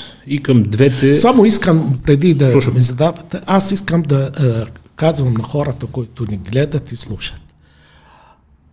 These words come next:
Speaker 2: Значи, когато аз, е, поставях този въпрос, е, е,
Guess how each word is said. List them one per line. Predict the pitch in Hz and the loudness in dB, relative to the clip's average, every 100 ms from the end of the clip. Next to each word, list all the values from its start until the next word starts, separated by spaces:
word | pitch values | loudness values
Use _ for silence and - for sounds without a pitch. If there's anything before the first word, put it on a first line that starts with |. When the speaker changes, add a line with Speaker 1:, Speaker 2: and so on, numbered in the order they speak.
| _ _ _ _ | _ _ _ _
Speaker 2:
Значи, | - 196 233 - - | -4 0 0 0 -6
когато | 156 214 214 170 | -2 0 2 2
аз, | 175 175 - | 2 2 -2
е, | 151 147 139 | -2 -2 -2
поставях | - 127 180 160 135 | -6 -4 -2 -2 -4
този | - 131 117 | -2 -2 -2
въпрос, | 107 110 151 180 - | -4 -8 -6 -6 -4
е, | |
е, | 135 | -2